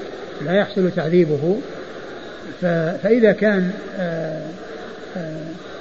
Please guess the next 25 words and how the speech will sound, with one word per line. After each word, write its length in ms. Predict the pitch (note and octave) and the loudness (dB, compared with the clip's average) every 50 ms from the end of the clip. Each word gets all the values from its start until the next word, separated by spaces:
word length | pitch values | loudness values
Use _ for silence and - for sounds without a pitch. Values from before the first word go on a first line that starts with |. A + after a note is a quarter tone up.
| - - - | -12 -4 -2
فإذا 280 | F3+ G#3+ G3+ G3+ G3 F#3 | 4 6 6 6 6 4
كان 240 | - G#3 A3+ A3 | 4 4 4 4
ن-، 640 | G3+ F#3+ F3+ F3 E3+ E3+ F3 G3 F#3+ F3 F#3+ G3 F#3 | 4 2 2 0 2 0 0 0 0 -2 -2 0 0
ن-، 160 | F#3 G3 F3+ | 0 0 0
ن-، 140 | F3+ F3 D#3+ | 0 0 0
يعني، 420 | E3+ E3 E3 E3 E3 D#3 D#3 D#3 D3+ | 0 -2 -2 0 0 0 0 0 0
آه، 240 | D3 C#3+ C#3+ C#3+ C3+ C#3 - - - - - - - - - | -2 -4 -6 -6 -8 -8 -10 -12 -12 -12 -14 -14 -12 -6 -4
يعني، 440 | E3+ D#3+ D#3+ E3 E3 D#3 D3+ D3+ D3+ | -4 -2 -2 0 0 0 2 0 0
آه، 40 | C3+ C3 C3+ - - - C3+ C3 C3 - - - - - - - - - - | -2 -4 -6 -6 -8 -8 -8 -8 -8 -10 -10 -12 -12 -12 -12 -12 -12 -8 -4
إذا 220 | G3 F3+ F3 E3+ | -2 2 2 2
كان 280 | E3+ - G3 G3+ F#3+ A#3 - - - - - - - | 2 2 2 2 2 0 0 -2 -4 -4 -4 -4 2
أولًا 300 | G#3+ G#3+ A3+ A3+ G#3+ G3 F#3 G#3 | 6 8 8 8 8 4 4 4
قتله 420 | A#3 A3+ - F#3+ F#3 E3+ G3+ G#3+ | 4 4 6 4 6 8 8 8
يعني 200 | G#3 G3 F#3 F3+ | 8 6 4 2
كما، 340 | F3 F#3 F#3+ F3+ F3+ G3 F#3+ - | 2 0 0 2 0 0 -2 -2
كما 180 | F#3+ F#3+ G3 F3 | -2 0 0 2
عرفنا 500 | D3+ F#3 G3 G3+ D3+ D#3+ D#3+ F3+ G3+ B3 D4+ - - - - - - G#3+ | 2 4 2 2 2 2 0 -2 -2 -2 -4 -8 -12 -12 -12 -10 -4 2
غير 240 | A#3+ C#4+ C4+ A3 F3+ | 4 6 8 8 6
سائغ، 280 | - - F3+ C#3 C3 B2+ - - - - - - - - - - - - E3 | 6 4 0 0 0 -4 -8 -10 -12 -12 -12 -12 -12 -12 -12 -14 -10 -8 -4
لأن 100 | D#3+ F3 | -2 0
الرسول 280 | F3+ F3 - G#3+ G#3 | 0 2 4 6 6
يعني 220 | G3 F#3 F3+ F3 F3+ | 6 6 4 4 4
نهى 240 | A3 A3 F3 G3+ | 4 4 4 2
عن 160 | F#3 F3+ F#3 F#3 - | 2 2 0 4 4
قتله، 400 | A3+ G3+ - D#3+ D#3 C#3 C#3+ | 4 4 4 2 0 0 -2